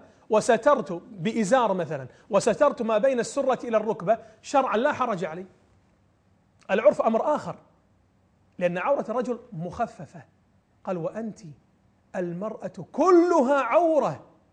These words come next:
من مفرق رأسها إلى أخمص قدمها، كلها عورة.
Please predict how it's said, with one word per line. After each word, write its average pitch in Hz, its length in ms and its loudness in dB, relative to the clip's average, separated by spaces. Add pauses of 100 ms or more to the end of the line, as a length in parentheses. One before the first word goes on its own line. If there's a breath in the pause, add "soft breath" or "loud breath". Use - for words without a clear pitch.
(800)
من 208 280 -4
مفرق 208 400 -4
رأسها 180 540 -2
إلى 196 160 -2
أخمص 196 400 -8
قدمها، 165 640 -10 (300)
كلها 233 340 -4
عورة. 180 420 -8